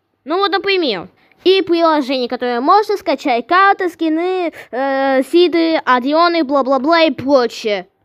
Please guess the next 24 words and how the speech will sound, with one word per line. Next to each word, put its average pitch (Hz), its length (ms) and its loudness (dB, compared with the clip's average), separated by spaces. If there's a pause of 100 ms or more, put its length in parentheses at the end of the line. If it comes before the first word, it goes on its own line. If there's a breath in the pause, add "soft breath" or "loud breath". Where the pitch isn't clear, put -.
(200)
Давайте 415 300 -4
начнём 339 400 0
с - 80 -10
приложений. 254 760 -2 (500)
Ну, 330 140 -2
например, 330 480 2 (920)
вот 415 300 0
эти. 220 580 -6 (140)
Разве 262 360 -6
тут 302 200 -10
есть 320 280 -4
какие-нибудь 240 680 -8
и 226 60 -8
подделанные, 233 760 -4
и 226 60 -4
неподделанные 226 760 -8
всякие 233 460 -12
штуки, 302 380 -10
которые 277 260 -6
ты 254 100 -10
скачиваешь, 247 460 -8
а 233 40 -10
там 233 180 -8
ма-, 233 240 -6